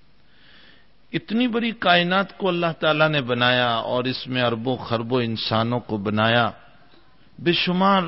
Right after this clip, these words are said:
انسانوں کو وجود اللہ نے عطا فرمایا، اور اس کے لیے کوئی قانون نہ بنایا ہو، ایسا نہیں ہو سکتا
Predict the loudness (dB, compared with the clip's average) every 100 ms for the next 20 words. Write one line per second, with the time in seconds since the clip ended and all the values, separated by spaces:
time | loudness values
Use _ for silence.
0 | -6 -6 -4 -4 -4 -2 -2 -4 -4 -4
1 | -2 -4 -2 0 0 0 2 0 0 -2
2 | -2 0 -2 -2 -4 -2 0 0 -2 -14
3 | -20 -20 -20 -20 -10 4 4 4 0 2
4 | 4 6 4 2 2 8 8 6 4 6
5 | 6 6 6 6 6 6 6 6 6 6
6 | 4 2 0 0 -2 -4 -6 -8 -12 -8